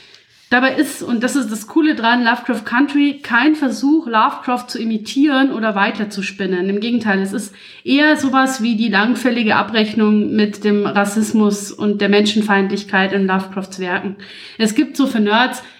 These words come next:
wirklich ausreichend Anspielungen auf Lovecrafts Schaffen, auf den Cthulhu-Mythos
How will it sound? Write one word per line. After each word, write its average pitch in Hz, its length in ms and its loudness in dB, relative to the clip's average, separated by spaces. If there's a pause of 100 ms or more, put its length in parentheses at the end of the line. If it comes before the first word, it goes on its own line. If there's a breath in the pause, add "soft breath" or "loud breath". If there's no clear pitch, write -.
(100)
wirklich 254 320 0
ausreichend 247 560 0
Anspielungen 247 800 0
auf 214 560 0
Lovecrafts 208 1080 -2
Schaffen, 285 560 2
auf 220 200 -2
den 214 160 0
Cthulhu-Mythos 254 1080 0